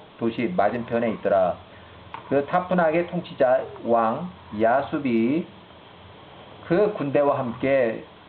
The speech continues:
그들에게 나왔다. 이제 그 야곱의, 어, 이제 아들들한테 나왔다는 얘기예요. 그가 그들과 함께 성읍 밖, 이제 세겜 성읍 밖에 타프낙 맞은편에서 이제 군대를 이렇게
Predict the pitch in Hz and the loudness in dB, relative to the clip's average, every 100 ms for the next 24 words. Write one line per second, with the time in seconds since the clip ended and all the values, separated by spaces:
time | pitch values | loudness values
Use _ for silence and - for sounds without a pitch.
0 | - - - 127 139 139 131 123 139 104 | -20 -20 -4 -2 0 2 0 2 2 4
1 | 101 101 104 107 107 101 107 - - 107 | 2 2 0 0 -4 -6 -12 -14 -8 -4
2 | 101 107 110 123 127 123 110 101 - 110 | 0 2 2 2 2 2 2 0 -6 -8
3 | 101 92 107 104 117 120 110 110 120 101 | -8 -4 -2 0 0 0 0 0 0 0
4 | 87 90 104 95 92 87 90 107 - - | 0 0 -2 -2 -6 -2 2 0 0 -12
5 | - - - 135 156 196 180 - - - | -20 -20 -6 -2 2 2 0 -6 -16 -20
6 | - - - 139 156 151 160 147 131 160 | -20 -18 -8 0 0 2 2 0 -2 0
7 | 139 - 143 156 151 - 120 110 - - | 0 0 0 2 0 0 -2 -2 -8 -20
8 | - - - - - 98 127 123 120 113 | -20 -20 -20 -20 -14 -6 0 4 4 2
9 | - - - - - - - 143 147 160 | 0 -8 -20 -20 -20 -20 -4 0 0 0
10 | 143 143 139 117 - 110 120 139 - 170 | 0 0 0 -4 0 2 2 2 -2 -2
11 | - 156 143 117 95 110 135 135 - 131 | 0 0 0 0 0 0 0 -6 0 0
12 | 127 117 151 180 175 - 110 95 123 113 | 2 0 2 2 2 -4 -8 -2 -2 -2
13 | 107 - 135 135 147 135 139 113 - - | -4 -10 -6 0 2 2 0 -4 -6 -18
14 | - - 113 123 | -20 -14 -4 -4